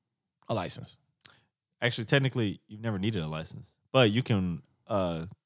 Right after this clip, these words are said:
Speaker 2: cons-, you can carry now,
Speaker 1: Carry
Speaker 2: open
Speaker 1: now.
Speaker 2: carry
Speaker 1: Well, open carry,
Speaker 2: without
Speaker 1: that's right.
Speaker 2: license.
Speaker 1: Yeah, yeah,
Speaker 2: Yeah,
Speaker 1: without
Speaker 2: yeah.
Speaker 1: a license. Yeah, for sure. So it's
Speaker 2: Which
Speaker 1: only,
Speaker 2: I knew that was coming.
Speaker 1: it's, yeah, it's only gonna get worse now. So now you're gonna have people that owning a gun for the first time and they wanna shoot something just because they have it in their possession.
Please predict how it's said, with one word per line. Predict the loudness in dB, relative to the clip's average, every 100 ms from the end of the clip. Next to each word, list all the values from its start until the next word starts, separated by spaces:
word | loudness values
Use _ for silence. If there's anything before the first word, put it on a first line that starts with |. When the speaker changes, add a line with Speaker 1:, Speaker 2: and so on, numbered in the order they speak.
| -6
Speaker 2:
cons-, | -4 -4
you | -6 -4
can | -4
carry | 2 4 6 4
now, | 6
Speaker 1:
Carry | 8 8
Speaker 2:
open | 6 4
Speaker 1:
now. |
Speaker 2:
carry | 6 8
Speaker 1:
Well, | 10 8
open | 8
carry, | 4 4
Speaker 2:
without | 8
Speaker 1:
that's | 8
right. | 6
Speaker 2:
license. | 2 2
Speaker 1:
Yeah, |
yeah, | 2 4
Speaker 2:
Yeah, | 6
Speaker 1:
without | 4
Speaker 2:
yeah. | 2
Speaker 1:
a |
license. | -2 -4 -2
Yeah, | -4
for | -4 -6
sure. | -6 -8 -12 -12 -12 0
So | 8 8 8 6
it's | 8
Speaker 2:
Which |
Speaker 1:
only, | 10 8
Speaker 2:
I |
knew | 8
that | 8 6
was | 4
coming. | -4 -4 -6 _
Speaker 1:
it's, | 6
yeah, | 10 10
it's | 10
only | 8
gonna | 6 6
get | 6
worse | 6 4
now. | 0
So | 6
now | 8
you're | 8
gonna | 8
have | 6
people | 4 4 4
that | 4 2 _ _ _ _ _ _ _ _ _ _ 10
owning | 10 10
a | 8
gun | 8 8
for | 6
the | 2
first | 2 2
time | 2 2 0 -4 _ _ _ 0
and | 6
they | 8
wanna | 8 6
shoot | 4 0
something | -2 -4 -2
just | 0 2
because | 2 0 0
they | 0
have | -2 -4
it | -8 -20 _
in | -4
their | -2
possession. | 0 -2 -2 -4